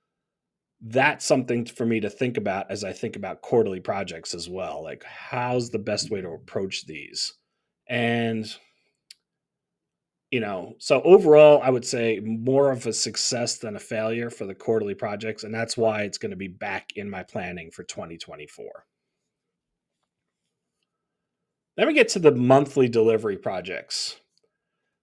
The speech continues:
Uh, there was a number of ones that I was able to deliver this year. Um, let's see. Going back to January, I wrapped up season one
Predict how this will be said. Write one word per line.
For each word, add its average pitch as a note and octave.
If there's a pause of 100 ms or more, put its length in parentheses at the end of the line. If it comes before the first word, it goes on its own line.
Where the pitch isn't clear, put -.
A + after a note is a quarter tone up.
(240)
Uh, B2+
there C3+
was D3+
a D3
number G#3+
of G3
ones D#3+
that C#3
I C3+
was B2+
able B2+
to B2
deliver A2
this G2
year. F2+ (260)
Um, A2+
let's B2+
see. E2 (480)
Going F3+
back D#3
to C#3
January, A#2
I A2+
wrapped C3
up -
season C#3+
one A#2